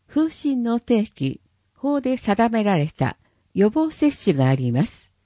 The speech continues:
小学生になるまでに接種をしていない方は、接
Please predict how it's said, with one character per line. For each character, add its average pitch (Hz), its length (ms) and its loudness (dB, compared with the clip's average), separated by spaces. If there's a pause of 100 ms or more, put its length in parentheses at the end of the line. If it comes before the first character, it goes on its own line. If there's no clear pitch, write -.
(480)
小 311 260 -2
学 302 240 -4
生 208 240 -2
に 175 160 0
な 220 140 0
る 202 140 -4
ま 156 120 -2
で 147 160 -4
に 139 260 -6 (160)
接 - 380 -8
種 202 100 -8
を 170 120 -4
し - 120 -14
て 247 140 0
い 240 140 0
な 226 160 -2
い 220 80 -6
方 202 320 -4
は、 139 240 -4 (340)
接 311 220 -6